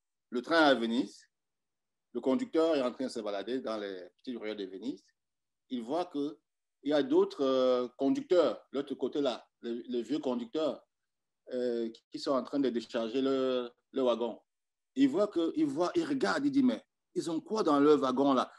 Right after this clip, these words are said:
Ça ressemble à ce que j'ai, j'ai dans mon, dans mon, mon wagon ici. » En fait, c'était quoi ? C'était, c'était des, des, des, des gens qui fabriquaient des vases.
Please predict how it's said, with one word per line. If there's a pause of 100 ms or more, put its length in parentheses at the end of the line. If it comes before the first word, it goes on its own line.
(120)
Ça
ressemble (100)
à
ce
que
j'ai,
j'ai
dans
mon, (360)
dans
mon,
mon
wagon
ici. »
En
fait,
c'était
quoi ? (1080)
C'était, (640)
c'était
des,
des,
des,
des
gens
qui
fabriquaient
des
vases.